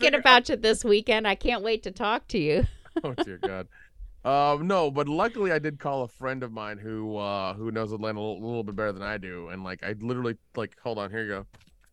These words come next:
Speaker 1: I took notes, like, actual physical notes of, like, where to, where to go, where to take her and stuff.
Speaker 2: Oh, nice.
Speaker 1: <clears throat>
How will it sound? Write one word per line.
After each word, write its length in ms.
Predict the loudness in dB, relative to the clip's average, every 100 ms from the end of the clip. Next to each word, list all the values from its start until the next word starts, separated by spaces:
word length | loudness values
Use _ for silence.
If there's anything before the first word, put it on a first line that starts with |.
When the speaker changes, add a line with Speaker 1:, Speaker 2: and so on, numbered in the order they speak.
| _ _ _ _ _ -12
Speaker 1:
I 40 |
took 160 | -8 -4
notes, 540 | 0 0 0 -6 -14 -10
like, 140 | -8
actual 320 | -4 -4 -4 -4
physical 400 | -4 -4 -6 -6
notes 380 | -4 -6 -8
of, 100 | -10
like, 120 | -10 -8
where 160 | -6
to, 100 | -4 -4
where 120 | -4 -6
to 80 |
go, 120 | -6 -4
where 100 | -6
to 60 |
take 220 | -6 -10
her 80 | -8
and 100 | -12
stuff. 280 | -14 -16 -16 _ _ -20 -20 -20 -18 -4
Speaker 2:
Oh, 460 | 0 2 0 -4 -8
nice. 760 | -12 -10 -8 -8 -10 -12 -20
Speaker 1:
<clears throat> 40 | -20